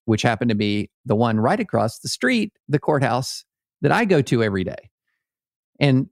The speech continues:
we got a T R O that stopped the mining in my local friendly judge.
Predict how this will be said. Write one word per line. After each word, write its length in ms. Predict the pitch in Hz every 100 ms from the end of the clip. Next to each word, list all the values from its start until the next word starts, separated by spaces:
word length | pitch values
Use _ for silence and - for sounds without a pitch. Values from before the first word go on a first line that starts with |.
| _ _ _
we 160 | 123 127
got 200 | 143 135
a 100 | 127
T 200 | - 151
R 180 | 160 127
O 300 | 101 123 139
that 160 | 123 -
stopped 680 | - - 120 123 - - -
the 140 | 131 110
mining 580 | 107 101 90 104 110 -
in 200 | 117 107 -
my 280 | 123 143 135
local 400 | 113 107 110 101
friendly 360 | 101 95 85
judge. 420 | 82 67 - -